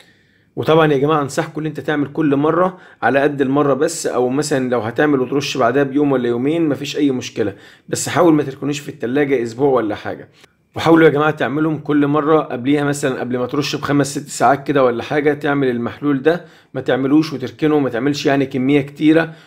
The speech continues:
وتركنها، لان محلول سهل جدًا مش مستاهل ان انت تعمله وتركنه. وهبتدي ازود كمان شويه ميه،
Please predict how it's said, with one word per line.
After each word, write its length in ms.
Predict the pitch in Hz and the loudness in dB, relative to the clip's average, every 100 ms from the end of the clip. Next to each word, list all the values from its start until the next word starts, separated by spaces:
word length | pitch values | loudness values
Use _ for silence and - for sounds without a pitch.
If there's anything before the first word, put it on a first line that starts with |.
| _ | _
وتركنها، 520 | 131 117 113 160 151 | -12 -8 -4 -2 -2
لان 260 | 143 135 143 | 0 2 2
محلول 320 | 120 123 147 | 0 -2 -2
سهل 300 | 143 131 135 | -2 -6 -2
جدًا 220 | 139 131 | -2 -2
مش 240 | 127 117 - | -4 -6 -8
مستاهل 400 | 113 - 143 131 | -8 -2 0 2
ان 60 | |
انت 160 | 135 135 | 0 -2
تعمله 360 | 113 117 131 135 | -2 0 2 2
وتركنه. 520 | 131 117 - 95 82 - - - - _ _ _ - | 0 -8 -6 -8 -8 -18 -20 -20 -20 _ _ _ -14
وهبتدي 380 | 107 117 156 139 | -12 -4 2 4
ازود 340 | 120 139 127 | 4 2 0
كمان 340 | - 110 135 | -4 -2 -2
شويه 280 | 135 113 127 135 | -2 -4 -4 -2
ميه، 380 | 143 156 175 | -2 -2 -4